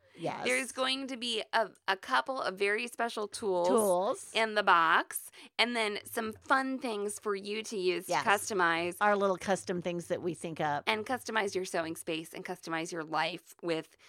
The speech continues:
Speaker 2: fabulousness from so here dot com. So, uh, the So Here boxes are set to ship between December first and December fifteenth. So you pre-order them now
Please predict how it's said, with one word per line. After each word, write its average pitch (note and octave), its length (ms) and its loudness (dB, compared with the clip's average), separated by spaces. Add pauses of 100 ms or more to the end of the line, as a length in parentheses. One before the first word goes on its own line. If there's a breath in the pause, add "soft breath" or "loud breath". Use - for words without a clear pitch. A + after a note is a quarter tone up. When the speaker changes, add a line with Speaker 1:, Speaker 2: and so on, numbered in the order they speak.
(420 soft breath)
Speaker 2:
fabulousness E3 840 -2
from F3+ 380 0
so E3+ 220 -2
here E3+ 200 -8
dot D#3+ 180 -2
com. G3 400 4 (360 loud breath)
So, B3 400 2
uh, G3+ 320 6 (100)
the G3+ 360 2
So C4+ 200 0
Here D4 260 -4
boxes G#3+ 800 2
are G3+ 160 2
set - 440 0
to G3+ 200 -4
ship F#3+ 640 0
between F#3 400 -2
December F3 600 -2
first F3 640 -2
and F#3+ 160 -2
December D#3 560 -4
fifteenth. E3 840 -4 (360 loud breath)
So - 140 -4
you F3 160 0
pre-order F3+ 640 -2
them F3+ 280 0
now A#3+ 840 2